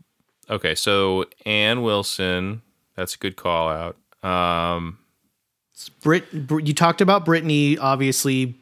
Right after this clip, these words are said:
Speaker 2: staying for sure.
Speaker 1: I feel
Speaker 2: And
Speaker 1: like Brittany's in the five spot, though. Like, I had her five, you had her four.
Speaker 2: Mm-hmm.
Speaker 1: Right?
Speaker 2: Okay. Mm-hmm.
Speaker 1: So I feel like, I feel like maybe it goes
Speaker 2: Brittany
Speaker 1: maybe
Speaker 2: number
Speaker 1: it goes
Speaker 2: five,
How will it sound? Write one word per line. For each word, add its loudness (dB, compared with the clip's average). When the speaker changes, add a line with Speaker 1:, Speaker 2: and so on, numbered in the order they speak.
Speaker 2:
staying 0
for -4
sure. -2
Speaker 1:
I -6
feel 0
Speaker 2:
And 0
Speaker 1:
like -4
Brittany's 0
in -2
the -4
five -6
spot, -8
though. -14
Like, -4
I 4
had 2
her 2
five, 0
you -2
had -2
her -6
four. -6
Speaker 2:
Mm-hmm. 2
Speaker 1:
Right? 2
Speaker 2:
Okay. 4
Mm-hmm. 4
Speaker 1:
So -2
I 2
feel 0
like, 2
I 0
feel -2
like 0
maybe -4
it -6
goes 0
Speaker 2:
Brittany 0
Speaker 1:
maybe 0
Speaker 2:
number 2
Speaker 1:
it -4
goes -10
Speaker 2:
five, 2